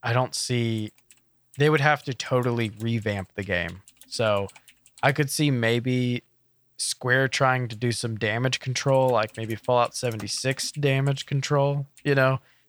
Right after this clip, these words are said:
where they try to do a huge update that makes the game suddenly worth playing. But, um, I don't see, it, it's one of two things. Either they let it die or they try to not let all of that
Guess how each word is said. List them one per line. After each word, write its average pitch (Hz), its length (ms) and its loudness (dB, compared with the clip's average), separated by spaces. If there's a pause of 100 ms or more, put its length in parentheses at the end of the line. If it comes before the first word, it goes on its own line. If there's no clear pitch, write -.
(200)
where 127 160 2
they 117 140 2
try 127 240 2
to 117 100 -8
do 117 160 2
a 110 80 2
huge 120 460 -2
update 113 560 0
that 104 140 0
makes 107 260 -6
the 113 100 -6
game 107 240 -4
suddenly 104 360 -4
worth 98 380 -4
playing. 101 500 -2 (640)
But, 95 400 0 (400)
um, 95 440 -10 (160)
I 127 120 6
don't 123 220 0
see, 113 680 -2 (1040)
it, 156 160 -4
it's 165 180 0
one 202 160 4
of 160 80 0
two 170 160 0
things. 143 280 0
Either 131 140 2
they 135 120 4
let 127 200 4
it 104 160 -2
die 120 500 2
or 127 240 2
they 113 320 -2 (300)
try 131 360 4
to - 180 -6
not 117 340 0
let 120 200 2 (100)
all 117 240 2
of 117 160 -4
that 107 320 0